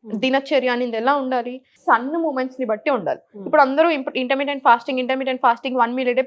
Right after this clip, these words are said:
Speaker 2: చాలా ఫ్యాషన్ అయిపోయింది.
Speaker 1: Hmm.
Speaker 2: మీరు రాంగ్ వేలో ఇంటర్మిటెంట్ ఫాస్టింగ్ చేస్తే మనకి ఎక్కడ నుంచి వస్తాయండి
Speaker 1: What is the
Speaker 2: బెనిఫిట్స్?
Speaker 1: correct way to intermittent fasting?
Speaker 2: సన్ టైమింగ్స్ ని చూసుకొని చేయడం ఇంపార్టెంట్.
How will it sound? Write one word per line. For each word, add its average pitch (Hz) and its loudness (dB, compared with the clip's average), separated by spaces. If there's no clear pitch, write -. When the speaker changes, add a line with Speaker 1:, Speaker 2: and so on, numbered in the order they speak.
Speaker 2:
చాలా 214 0
ఫ్యాషన్ 220 2
అయిపోయింది. 196 -10
Speaker 1:
Hmm. 214 -10
Speaker 2:
మీరు 320 -4
రాంగ్ 269 4
వేలో 415 0
ఇంటర్మిటెంట్ 381 -6
ఫాస్టింగ్ 349 0
చేస్తే 359 -10
మనకి 320 -2
ఎక్కడ 262 -2
నుంచి 381 -4
వస్తాయండి 294 -6
Speaker 1:
What 220 -8
is 240 -6
the 262 -2
Speaker 2:
బెనిఫిట్స్? 277 -2
Speaker 1:
correct 247 -8
way 247 -8
to 240 -12
intermittent 220 -16
fasting? 214 -16
Speaker 2:
సన్ 339 0
టైమింగ్స్ 370 0
ని 370 -8
చూసుకొని 311 -6
చేయడం 269 -2
ఇంపార్టెంట్. 214 -4